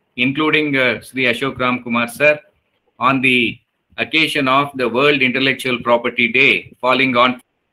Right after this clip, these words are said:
twenty-sixth April. And since nineteen seventy, you know, when the World Intellectual Property Organization was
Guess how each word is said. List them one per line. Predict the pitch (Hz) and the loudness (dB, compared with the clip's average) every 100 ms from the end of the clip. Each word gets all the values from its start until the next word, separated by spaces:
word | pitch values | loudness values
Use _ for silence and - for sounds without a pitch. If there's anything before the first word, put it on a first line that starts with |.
| _ - | _ -8
twenty-sixth | 113 127 139 143 139 - | -4 -2 0 -2 -6 -2
April. | 135 151 131 98 - - _ _ _ _ | 0 0 -2 -4 -6 -20 _ _ _ _
And | 127 139 135 117 - | -2 0 0 -4 -4
since | 156 165 - | -2 -2 -2
nineteen | 143 147 147 151 147 123 - _ _ _ _ | -2 0 0 -2 0 -4 -6 _ _ _ _
seventy, | - - 147 160 165 135 107 - _ _ _ - | -16 -2 0 0 0 -2 -4 -10 _ _ _ -8
you | 123 | -4
know, | 127 | -2
when | 107 135 151 120 - _ _ | 0 0 0 -2 -6 _ _
the | 120 120 117 113 | -2 0 0 2
World | 139 147 | 2 2
Intellectual | 135 123 135 131 131 123 | 2 0 0 -2 -4 -4
Property | 123 120 123 131 120 | 0 0 0 0 2
Organization | 117 120 123 117 120 120 120 113 | 2 0 0 0 -2 -2 -4 -2
was | 107 104 - | -2 -4 -10